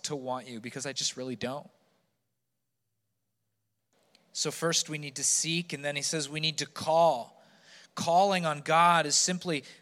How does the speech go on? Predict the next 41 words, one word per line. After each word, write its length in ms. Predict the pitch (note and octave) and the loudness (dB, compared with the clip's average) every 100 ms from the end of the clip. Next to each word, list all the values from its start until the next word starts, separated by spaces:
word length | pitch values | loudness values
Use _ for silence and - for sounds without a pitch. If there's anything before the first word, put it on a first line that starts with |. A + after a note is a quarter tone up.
| - | -4
being 320 | E3+ F#3+ G#3 | 4 4 4
before 440 | E3+ E3 - F#3+ F#3 | 2 -2 -4 -2 -2
him 180 | E3+ D3+ | -2 -6
in 100 | C#3 | -4
worship, 500 | D3 F#3 - D3 C#3 | -2 0 0 -2 -4
waiting 480 | C#3+ E3 G#3 G3+ D#3+ | 2 4 4 2 0
on 160 | D3 | -2
him 120 | C#3+ C#3+ | -4 -4
in 120 | C#3+ | 0
silence 600 | - E3 F3+ F#3 D3+ D#3+ | 2 2 2 2 0 -4
and 140 | D3+ | -4
stillness, 540 | - D#3+ F3+ F3+ C#3+ - - - | -4 -2 0 0 -2 -4 -12 0
going 280 | F#3 G#3 G3 | 2 4 2
to 80 | |
the 80 | D#3+ | 0
scriptures, 600 | - - F3+ F#3 F#3 D#3 | 0 2 -2 -4 -4 -4
expecting 580 | D3+ - - G#3 G#3+ F#3 | -2 -2 2 0 0 -2
him 180 | E3+ E3+ | -2 -2
to 60 | D3+ | -2
show 400 | - E3+ E3 D#3+ | 0 0 2 4
up, 320 | F#3 F3 - - - | 4 2 -2 -18 -6
meeting 480 | E3+ F#3+ A3+ A#3 | 2 4 4 4
with 120 | G3 F3 | 2 0
him, 180 | D#3 | -2
carving 420 | D#3 G3 G#3+ G#3 G3 | -2 2 2 4 2
out 160 | F3 | 2
space 600 | - - - G#3+ A#3 - | 2 0 0 2 2 0
before 420 | - E3 - E3 | -4 -8 -4 -2
him, 140 | C#3+ C3 - - | -2 -4 -12 -14
bringing 500 | D#3 G3 C4 C4 B3 | 0 4 4 4 2
your 220 | G#3+ G#3+ G#3 | 2 2 0
need 720 | G3 G3+ A3+ B3 A3+ F#3 E3 | -2 -4 -4 -4 -4 -4 -4
first 420 | G#3+ A3 - A3 | 0 0 0 -4
and 140 | G3 | -6
foremost 680 | - G#3+ A#3 A3 G3+ F3+ - | -6 -2 0 2 0 0 -2
to 80 | F3+ | -6
him, 640 | E3 F#3 A3+ A#3+ D#3+ B2 - - | -6 -2 0 0 -4 -10 -20 -10
asking 440 | - G#3+ - A3 F#3+ | 0 2 2 2 4
him 280 | F#3 A3+ A#3 | 4 2 0
for 220 | G3+ F3+ | 2 4
help, 160 | E3 | 4